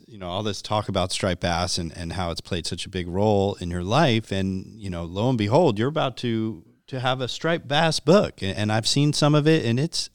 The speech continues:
absolutely gorgeous, Bill. You just did an amazing job on it.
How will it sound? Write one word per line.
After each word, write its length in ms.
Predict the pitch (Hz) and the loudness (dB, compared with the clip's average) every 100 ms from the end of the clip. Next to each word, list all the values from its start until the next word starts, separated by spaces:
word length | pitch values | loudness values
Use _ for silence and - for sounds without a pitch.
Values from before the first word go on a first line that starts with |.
| - | -6
absolutely 540 | 143 - 147 139 123 | -4 0 2 4 2
gorgeous, 400 | 101 110 104 90 | 2 2 2 -2
Bill. 240 | - 76 80 | -4 -6 -4
You 120 | 92 | -6
just 220 | 107 98 | -6 -6
did 140 | 107 | -2
an 80 | 98 | -2
amazing 460 | 90 92 101 101 85 | 0 0 0 0 -2
job 280 | 78 71 69 | -4 -6 -10
on 180 | 69 | -12
it. 120 | 76 | -14